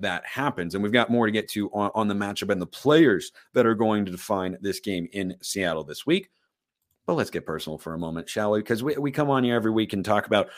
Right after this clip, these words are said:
wins and losses, and we get excited about 'em or not as much. Well, m-, more you in the comment section than, uh, than, than me personally, of course. But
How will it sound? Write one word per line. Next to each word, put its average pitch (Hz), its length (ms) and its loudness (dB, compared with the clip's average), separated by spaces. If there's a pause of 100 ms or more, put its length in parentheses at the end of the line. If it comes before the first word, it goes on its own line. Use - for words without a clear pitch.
(120)
wins 156 600 4
and 113 180 0
losses, 139 420 4
and 120 80 4
we 123 60 2
get 113 140 2
excited 143 460 2
about 127 280 0
'em 117 100 0
or 107 80 0
not 127 300 2
as 98 120 -2
much. 127 260 0
Well, 127 200 0 (260)
m-, - 200 -4
more 190 260 8
you 131 140 4
in 110 80 2
the 90 40 -2
comment 104 400 -4
section 87 360 -4
than, 87 240 -4 (720)
uh, 110 120 4
than, 107 340 0
than 110 200 2
me 92 100 -4
personally, 101 500 -2
of - 140 -12
course. 143 240 4
But 139 200 4